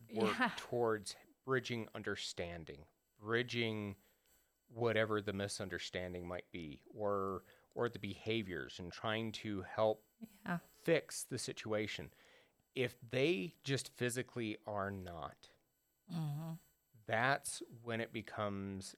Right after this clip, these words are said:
Speaker 1: a point of, un-, unfortunately,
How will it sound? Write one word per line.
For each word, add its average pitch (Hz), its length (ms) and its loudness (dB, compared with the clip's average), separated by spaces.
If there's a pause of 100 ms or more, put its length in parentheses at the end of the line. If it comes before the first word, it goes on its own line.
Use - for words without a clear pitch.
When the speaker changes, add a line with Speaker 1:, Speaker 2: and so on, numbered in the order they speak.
(140)
Speaker 1:
a 104 140 -6
point 113 520 -8 (160)
of, 92 460 0 (2750)
un-, 107 180 -4
unfortunately, 110 880 -4